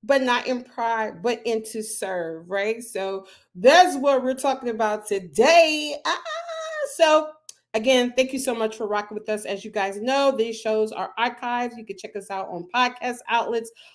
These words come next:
all the different spots, Pod-, Spotify, Google Play, all those places. This will be on there tomorrow. So if you're like, "Makisha, I like podcasts." Okay, great. Follow us on podcasts as well, right? Um, twenty twenty-four,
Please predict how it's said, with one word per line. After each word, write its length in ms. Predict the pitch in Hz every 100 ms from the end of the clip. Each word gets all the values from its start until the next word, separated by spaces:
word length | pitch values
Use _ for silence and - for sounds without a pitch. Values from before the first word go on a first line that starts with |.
| -
all 120 | 254
the 80 | 247
different 300 | 254 262 240
spots, 380 | - 254 226 220 - _ _
Pod-, 260 | - 254 226 220
Spotify, 920 | - 269 277 277 269 269 262 254 247
Google 180 | 254 247
Play, 160 | 262 247
all 180 | 269
those 220 | 311 311 311
places. 560 | 285 247 254 254 240 _ - -
This 200 | 254 262
will 120 | 269
be 260 | 233 247 247 - - - -
on 160 | 220 233
there 160 | 240
tomorrow. 500 | 240 233 214 208 214
So 280 | 214 233 226
if 160 | 220 220
you're 160 | 247
like, 160 | 240 226
"Makisha, 320 | 254 285 269
I 180 | - 403 453
like 80 | -
podcasts." 840 | - 440 539 453 494 453 427 320 - -
Okay, 320 | 254 - 285
great. 520 | - 698 466 196 - _
Follow 260 | 220 262 247
us 180 | 247 233
on 140 | 220
podcasts 500 | 214 196 196 190 185
as 160 | 175 -
well, 220 | 156 151
right? 280 | 170 202 202 _ _ _ _ _ -
Um, 440 | 226 226 220 214 -
twenty 380 | - 262 311 302
twenty-four, 1120 | 302 311 294 - 285 262 214 202 208 285